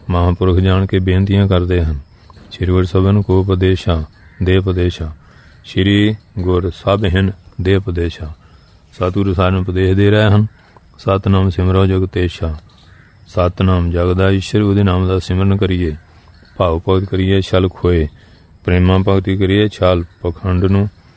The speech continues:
ਧੋਖੇ ਨੂੰ, ਬਲ ਛਲ ਨੂੰ ਛੱਡ ਕਰਕੇ, ਖੋਏ ਨਾਸ ਕਰਕੇ। ਆਸ ਜੇ ਕਰੋ ਤੁਮਾਰੀ,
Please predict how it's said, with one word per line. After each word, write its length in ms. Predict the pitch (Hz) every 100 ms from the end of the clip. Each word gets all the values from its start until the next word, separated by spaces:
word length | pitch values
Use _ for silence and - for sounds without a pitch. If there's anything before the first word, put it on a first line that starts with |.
| - - -
ਧੋਖੇ 420 | 92 85 - 98
ਨੂੰ, 200 | 104 104 - - - - -
ਬਲ 240 | 87 87 90
ਛਲ 220 | - 95
ਨੂੰ 220 | 98 107 101 _ _ _
ਛੱਡ 260 | - 90
ਕਰਕੇ, 520 | 90 90 85 - 76 78 - _ -
ਖੋਏ 200 | - 92
ਨਾਸ 260 | 90 87 -
ਕਰਕੇ। 400 | 92 92 - 78 - - - _ _ -
ਆਸ 140 | 92
ਜੇ 180 | 95 92
ਕਰੋ 180 | 98 95
ਤੁਮਾਰੀ, 500 | 95 92 90 95